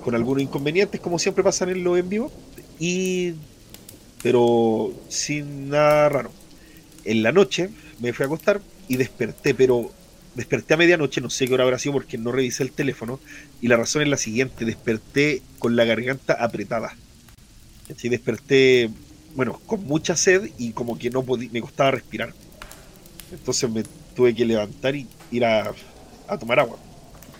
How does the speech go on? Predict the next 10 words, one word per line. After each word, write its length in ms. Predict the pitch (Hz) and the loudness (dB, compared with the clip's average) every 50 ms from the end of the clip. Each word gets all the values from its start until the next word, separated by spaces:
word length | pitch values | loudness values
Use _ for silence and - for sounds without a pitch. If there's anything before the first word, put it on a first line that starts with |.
| - - - - - 156 - - - - - - - - - - - - - - - - | -20 -20 -20 -20 -20 -20 -20 -20 -20 -20 -20 -20 -20 -20 -20 -20 -20 -20 -20 -20 -18 -10
Eh, 420 | - 104 196 185 165 - 57 67 - - 80 | -6 -6 -6 -6 -6 -10 -12 -12 -14 -10 0
y 80 | 113 113 | 2 2
aquí, 140 | 107 107 - - - | 2 0 -4 -4 -2
y 60 | 113 | 0
aquí 140 | 104 110 127 | 2 2 2
es 60 | 135 127 | 0 0
donde 180 | 131 131 135 | 0 -6 -6
empieza 320 | 123 - 143 135 - 151 139 | -4 -2 -4 0 0 0 2
todo, 180 | 165 160 123 110 | 2 2 2 0
porque 440 | 107 107 - - - 117 104 101 | -2 -8 -8 -8 -6 -6 -6 -6